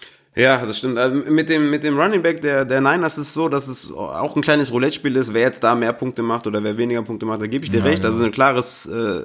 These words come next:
Speaker 1: eine Sit-Empfehlung wäre echt übertrieben. Ähm, ich denke trotzdem, dass, dass, dass beide Right Receiver, ähm, ja, flex-worthy mindestens, also Breeder mindestens flex-worthy ist.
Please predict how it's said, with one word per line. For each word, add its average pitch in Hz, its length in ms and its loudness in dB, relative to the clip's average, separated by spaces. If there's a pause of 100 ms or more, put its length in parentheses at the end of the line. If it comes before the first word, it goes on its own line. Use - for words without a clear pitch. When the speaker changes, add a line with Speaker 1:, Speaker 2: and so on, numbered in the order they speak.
(100)
Speaker 1:
eine 98 160 -8
Sit-Empfehlung 131 720 0
wäre 120 260 4
echt 127 160 -4
übertrieben. 156 640 -2 (720)
Ähm, 120 340 0
ich 117 140 -4
denke 165 240 2
trotzdem, 156 380 2
dass, 123 180 0
dass, 117 340 -2
dass 113 220 -4
beide 117 280 4
Right 110 220 2
Receiver, 104 560 -2
ähm, 95 460 -6 (140)
ja, 95 260 0 (140)
flex-worthy 123 840 0
mindestens, 120 560 0
also 101 160 2
Breeder 113 480 0
mindestens 110 480 -2
flex-worthy 104 540 -6
ist. 104 240 -6